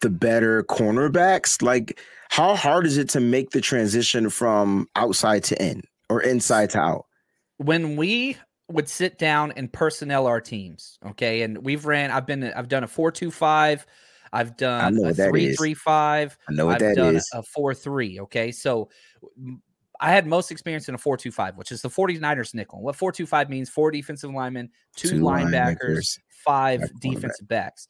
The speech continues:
Speaker 1: Mm-hmm.
Speaker 2: And so here's what we would say, okay? We'd sit down and we'd say, "All right, these are our athletes." And again, high school, now we had over three hundred players on our, our team in Texas. California was a little bit different when I was head coach out here.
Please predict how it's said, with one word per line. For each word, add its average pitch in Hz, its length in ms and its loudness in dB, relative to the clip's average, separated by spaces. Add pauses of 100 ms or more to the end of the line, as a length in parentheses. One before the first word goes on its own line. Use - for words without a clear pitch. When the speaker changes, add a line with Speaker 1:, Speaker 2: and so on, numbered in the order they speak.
Speaker 1:
Mm-hmm. 98 140 -4
Speaker 2:
And 143 100 -2
so 170 80 4
here's 214 240 6
what 220 140 4
we 180 60 -4
would 170 160 -2
say, 123 240 -2 (120)
okay? 127 220 -4
We'd 127 180 -8
sit 233 280 0
down 151 340 2 (420)
and 127 120 -6
we'd 139 100 -8
say, 151 80 4
"All 147 140 8
right, 107 220 0
these 226 260 0
are 185 320 6
our 143 180 2
athletes." - 680 -2
And 143 100 -10
again, 147 160 -4
high 143 220 -2
school, 113 380 -8
now 104 340 -6 (200)
we 123 120 -6
had 123 260 -2 (380)
over 131 160 -6
three 139 240 -10
hundred 123 200 -6
players 120 380 -4
on 107 100 -4
our, 95 260 -10
our 104 120 -8
team 160 320 -10
in 101 80 -10
Texas. 98 520 -12 (320)
California 120 400 0
was 104 140 -10
a 113 40 -8
little 104 140 -6
bit 98 80 -10
different 110 260 -8
when 101 80 -8
I - 20 -6
was 98 120 -10
head 107 140 -8
coach 104 200 -8
out 85 100 -8
here. 139 260 -4